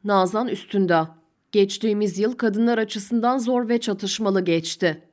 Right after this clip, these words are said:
Bir yandan kadınlara karşı şiddetin, korona sebebiyle ev kapanmaların yoğunlaşmasıyla birlikte arttığına tanıklık ettik.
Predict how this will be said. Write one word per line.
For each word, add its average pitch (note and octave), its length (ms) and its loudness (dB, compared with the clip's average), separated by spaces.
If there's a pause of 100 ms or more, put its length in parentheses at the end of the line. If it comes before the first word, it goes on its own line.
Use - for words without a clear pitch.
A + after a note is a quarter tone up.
(160)
Bir G#3 120 0
yandan F#3+ 400 2
kadınlara G#3+ 460 -2
karşı G#3 340 -4
şiddetin, F#3+ 720 -4
korona G#3+ 380 0
sebebiyle G3+ 540 -2
ev A3+ 200 -2
kapanmaların G#3 760 -4
yoğunlaşmasıyla G3 1000 -2
birlikte E3 440 -2
arttığına G3 640 -2
tanıklık E3+ 480 -4
ettik. E3+ 480 -4